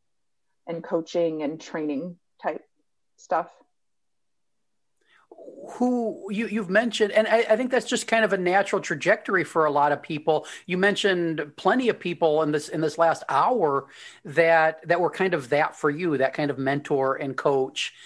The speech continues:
Speaker 2: And I think as people spend more time in this profession and they get the, you just get the reps of, of the daily work under their belt, they, they have a, a desire and interest in, in kind of paying that forward to the next, uh,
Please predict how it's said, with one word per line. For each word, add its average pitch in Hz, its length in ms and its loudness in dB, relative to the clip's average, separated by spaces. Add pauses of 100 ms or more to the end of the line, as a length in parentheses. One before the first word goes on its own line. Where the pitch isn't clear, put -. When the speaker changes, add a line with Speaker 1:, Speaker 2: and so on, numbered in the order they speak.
(200)
Speaker 2:
And 156 480 0 (640)
I 160 80 0
think 196 160 0
as 156 100 2
people 175 260 -4
spend 165 260 0
more 156 220 0
time 160 340 0
in 156 140 -2
this 147 100 -2
profession 160 640 0
and 147 100 0
they 147 80 0
get 156 200 -4
the, 143 180 2 (340)
you 160 120 -8
just 165 180 -6
get 220 140 -6
the 131 260 0 (160)
reps 151 560 0
of, 127 300 -4
of 123 180 -4
the 147 80 2
daily 151 420 0
work 165 400 -2
under 147 220 0
their 131 140 -2
belt, 131 320 0
they, 143 220 0
they 143 200 0
have 147 220 0
a, 143 200 0 (240)
a 160 80 0
desire 143 560 0
and 139 100 -2
interest 170 420 -4
in, 135 180 -2
in 135 120 -6
kind 139 180 -2
of - 100 -6
paying 143 320 -4
that 127 240 -2
forward 127 560 -2
to 135 80 -4
the 113 120 -6
next, 127 440 -4
uh, 123 160 0